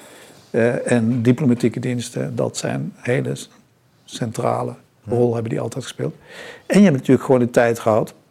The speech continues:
Speaker 1: dat is dus de periode van de Tweede Wereldoorlog en daarna, eh, de periode van de corporate statesman, waar ik ook, eh, een, eh, een hoofdstuk aan wijd.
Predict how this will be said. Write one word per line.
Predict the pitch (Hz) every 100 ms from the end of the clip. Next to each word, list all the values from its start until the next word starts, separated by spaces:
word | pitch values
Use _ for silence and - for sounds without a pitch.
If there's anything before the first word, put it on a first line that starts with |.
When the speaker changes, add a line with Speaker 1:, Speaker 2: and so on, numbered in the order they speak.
| _ _ _ _ _ - _ -
Speaker 1:
dat | 117 117 123
is | -
dus | 123 117 -
de |
periode | - 123 120 117 120 110
van | 131
de | 120
Tweede | 113 139 117
Wereldoorlog | 123 110 123 135
en | 139
daarna, | 117 117 127 113 196 - _ _ _ _ _ _ _ _ _ _ _ -
eh, | 127 120 120 120 147 - _ _ _ _ -
de | 120
periode | 139 131 120
van | 127
de | 123
corporate | - 139 135 139
statesman, | - 175 151 - 117 113 - _ _ -
waar | 117 117
ik | 117
ook, | 113 -
eh, | 127 123 139 135 _ _ _ _ -
een, | - 110 127 120 131
eh, | 156 214 -
een | - 117
hoofdstuk | 117 - 123
aan | 123 113
wijd. | 117 233